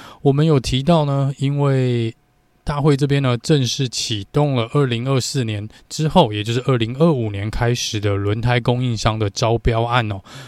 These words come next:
那我们在上一集有提到，这时候过去供应商之一的 Bridgestone，他们决定，呃，来参加这个竞标。也就是说，从二零一一年开始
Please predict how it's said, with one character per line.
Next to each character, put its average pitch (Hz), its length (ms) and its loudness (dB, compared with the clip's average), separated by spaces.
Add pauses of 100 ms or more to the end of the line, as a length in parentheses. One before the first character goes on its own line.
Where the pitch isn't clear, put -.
(220)
那 143 100 2
我 120 140 2
们 110 340 0
在 127 240 2
上 160 220 0
一 151 40 2
集 120 220 -2
有 104 160 4
提 107 220 -4
到， 120 200 2 (380)
这 160 220 2
时 135 160 2
候 135 200 6
过 147 280 4
去 135 420 -4 (140)
供 156 160 2
应 160 100 0
商 147 220 0
之 147 160 0
一 147 160 -2
的 135 120 0
Bridgestone， 139 680 -2 (140)
他 123 160 0
们 113 300 -2
决 107 240 -2
定， 123 240 -4 (300)
呃， 98 340 -4 (120)
来 104 280 -2
参 123 400 -2
加 120 320 0
这 120 160 -4
个 110 100 -4
竞 110 300 -6
标。 107 240 -4 (360)
也 127 120 0
就 160 100 -2
是 185 120 2
说， 170 200 0
从 147 240 -2
二 175 120 2
零 160 160 -2
一 180 280 -2
一 185 40 0
年 139 260 -2
开 170 260 0
始 113 360 -6